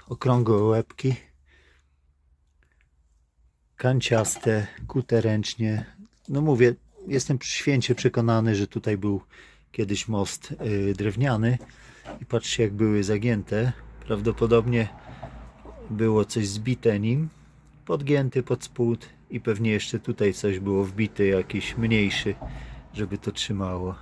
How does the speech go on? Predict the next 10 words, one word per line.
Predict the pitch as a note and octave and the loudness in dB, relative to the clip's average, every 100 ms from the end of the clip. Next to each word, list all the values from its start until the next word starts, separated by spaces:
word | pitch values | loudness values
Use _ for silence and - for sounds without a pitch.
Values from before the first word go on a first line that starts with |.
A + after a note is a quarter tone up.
| - G#2 | -14 -8
No | G#2 | -6
ciekawy | C3 D#3 - G2+ G2+ | -4 -2 0 0 0
temat, | - F#2+ F#2+ F#2+ G#2 - - - - | -4 -4 -2 2 2 2 -16 -20 -4
lubię | B2+ G#2+ | -2 0
takie | G2 F#2+ F#2+ | -2 -6 -8
gwoździe, | F#2 F#2+ F2+ G2 G#2 C3 | -4 -6 -6 -8 -8 -8
ja | A#2 | -8
sobie | - G#2 | -6 -4
je | F#2+ | -4
zostawię. | F#2 F#2+ - G2+ G2 | -4 -8 -6 -2 -2